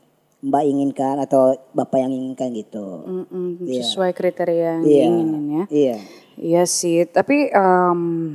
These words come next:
Speaker 2: terkadang ya, eh, kalau aku boleh berpendapat
Speaker 1: Iya.
Speaker 2: gitu, terutama teman-teman di luar sana ya, aku diplomatis nih,
Speaker 1: Iya,
Speaker 2: gini.
Speaker 1: apalagi.
Speaker 2: Kayak kalau soal kerjaan terkadang itu emang cocok logi juga nggak sih?
Speaker 1: Iya.
Speaker 2: Yang kayak misalnya, eh, emang kriteria yang dicari itu begini, begini, begini, begini.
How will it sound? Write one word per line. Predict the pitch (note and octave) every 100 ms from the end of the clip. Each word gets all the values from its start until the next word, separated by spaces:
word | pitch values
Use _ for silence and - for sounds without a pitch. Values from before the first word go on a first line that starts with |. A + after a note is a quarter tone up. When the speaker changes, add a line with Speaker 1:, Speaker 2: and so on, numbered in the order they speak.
| D3 F3+
Speaker 2:
terkadang | - F#3 F#3 C4
ya, | C4+ - - - - -
eh, | - F#3+ F#3 F3+ F3+ F3 F3
kalau | E3+ F3+
aku | F#3
boleh | F#3 F3+ F3
berpendapat | E3+ F3+ D#3+ D3+ - D#3 D#3 D#3 D#3+
Speaker 1:
Iya. | D#3+ C#3+ B2+
Speaker 2:
gitu, | E3+
terutama | E3 E3+ E3
teman-teman | E3+ E3+ D#3+ E3 E3
di | D#3+
luar | D#3+ D#3
sana | E3 D#3 D3+ D#3+ G3
ya, | A#3 F3 D#3+ E3 F#3+
aku | F3+ B3+
diplomatis | A3 E3+ E3 D#3+ D#3+ -
nih, | D3+ C#3 C3
Speaker 1:
Iya, | C3 C3+ C3
Speaker 2:
gini. | C3+ B2+
Speaker 1:
apalagi. | B2 A#2+ C3 - -
Speaker 2:
Kayak | F3 D#3+ - -
kalau | - F#3+
soal | G3 F#3
kerjaan | - F#3 F3+ - C4+
terkadang | C#4 G#3+ G#3 A3
itu |
emang | D4 B3+ G#3+ G3
cocok | G#3 A3 G#3 -
logi | A#3 G3 G3 G3
juga | G#3 G3
nggak | - D#3+
sih? | D#3
Speaker 1:
Iya. | E3 D#3+
Speaker 2:
Yang | E3+
kayak | E3+ E3+ E3 E3+
misalnya, | F#3 F3 F3 G3 G3+ G3+
eh, | - E3+ E3+ E3 E3+
emang | G#3+ A#3+ F#3 F3 E3+
kriteria | F3+ F#3+ F3+
yang | F3
dicari | F3 G3
itu | A3+
begini, | G#3+ F3+
begini, | F3 E3+
begini, | E3
begini. | D#3 E3